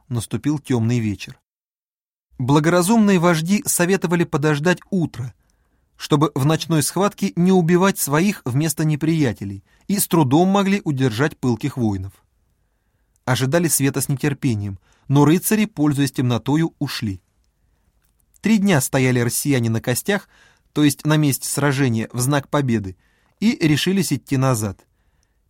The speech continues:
ибо, претерпев великий урон, не могли заняться осадою городов.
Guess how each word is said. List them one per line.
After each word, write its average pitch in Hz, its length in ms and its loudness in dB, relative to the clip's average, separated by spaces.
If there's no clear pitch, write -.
ибо, 131 220 0
претерпев 135 560 -2
великий 123 420 -2
урон, 175 360 0
не 165 140 2
могли 170 300 2
заняться 123 420 -2
осадою 117 560 -2
городов. 110 520 -4